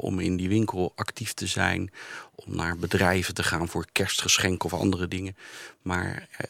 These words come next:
er mocht wel een stapje bij van mij. Ehm, ik werd door de toenmalige franchise manager uitgenodigd om, ehm,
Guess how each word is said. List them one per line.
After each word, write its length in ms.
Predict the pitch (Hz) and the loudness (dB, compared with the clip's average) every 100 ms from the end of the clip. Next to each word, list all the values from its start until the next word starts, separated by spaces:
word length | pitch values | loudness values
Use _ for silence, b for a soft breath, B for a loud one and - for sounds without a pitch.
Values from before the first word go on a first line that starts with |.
| - | -2
er 120 | 101 | 0
mocht 300 | 95 85 - | 2 0 2
wel 100 | 87 | 2
een 80 | 80 | 4
stapje 360 | - 85 - 80 | 4 2 0 2
bij 260 | 80 104 | 6 6
van 140 | 107 104 | 4 4
mij. 300 | 104 123 160 _ _ - _ - | 4 0 -6 _ _ -20 _ -8
Ehm, 320 | 98 90 85 - | -6 -4 -8 -6
ik 220 | 87 - | -6 -2
werd 160 | 87 87 | 0 2
door 120 | 90 | 4
de 120 | 87 | 4
toenmalige 840 | - 95 87 78 78 - 80 78 - B B B | 2 4 4 2 -2 0 0 0 -4 B B B
franchise 720 | - - 90 - 95 82 - | -4 2 4 6 6 4 4
manager 340 | 87 82 85 | 4 4 2
uitgenodigd 800 | 64 76 - 92 82 82 76 - | 2 0 0 -2 0 -2 -4 -6
om, 280 | - 85 80 - | -4 -2 -2 -6
ehm, 340 | 82 76 78 | -8 -6 -8